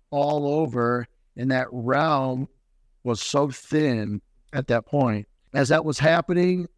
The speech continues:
I began to share these things with the school and where I was at, like, submitted to and everything. And it was, they didn't really, it wasn't really, um,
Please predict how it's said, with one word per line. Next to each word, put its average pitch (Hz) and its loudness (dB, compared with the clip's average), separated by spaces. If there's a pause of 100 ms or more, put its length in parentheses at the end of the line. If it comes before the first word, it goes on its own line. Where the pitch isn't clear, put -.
(320)
I 151 0
began 139 0
to 123 -2
share 147 0
these 151 0
things 131 0
with 135 0
the 120 0 (240)
school 175 0
and 120 0 (520)
where 127 2
I 147 4
was 139 2
at, 147 2
like, 139 -2
submitted 143 -2
to 156 0
and 143 0
everything. 160 0 (760)
And 117 -4
it 156 2
was, 151 2 (180)
they 139 0
didn't 156 -2
really, 143 2 (1080)
it 160 2
wasn't 170 2
really, 160 2
um, 127 0